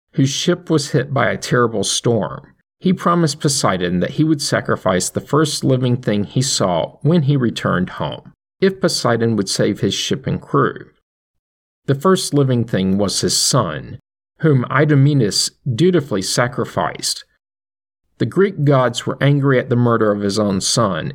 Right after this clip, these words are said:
and sent a plague to Crete. Chronology gives a better answer in this case as to which came first. More on Jephthah's sacrifice in a few minutes. At some point during or after his sacrifice,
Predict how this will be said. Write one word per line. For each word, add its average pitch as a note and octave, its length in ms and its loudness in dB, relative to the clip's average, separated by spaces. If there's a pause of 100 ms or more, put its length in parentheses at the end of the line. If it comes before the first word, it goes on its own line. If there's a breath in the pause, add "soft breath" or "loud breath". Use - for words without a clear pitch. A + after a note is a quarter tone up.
and B2+ 140 2
sent D3 300 2
a A#2 60 2
plague C3+ 520 -2
to G#2 80 -4
Crete. - 560 -8 (760)
Chronology F3+ 680 4
gives B2+ 260 0
a A#2 80 2
better D3 340 2
answer A2+ 380 -2
in G#2 160 2
this C3+ 220 0
case - 460 -4
as C#3 320 0
to C3 100 0
which A2+ 320 -2
came F2+ 320 -2
first. - 560 -6 (600)
More F3+ 260 6
on D3 120 4
Jephthah's B2+ 500 -2
sacrifice - 840 -4 (180)
in D#3+ 140 2
a B2 80 2
few G2+ 240 -2
minutes. - 640 -4 (1400)
At C3+ 200 -4
some G#3+ 260 2
point B2+ 400 -2
during A2+ 440 2
or - 220 0
after E3+ 300 0
his - 260 0
sacrifice, - 840 -4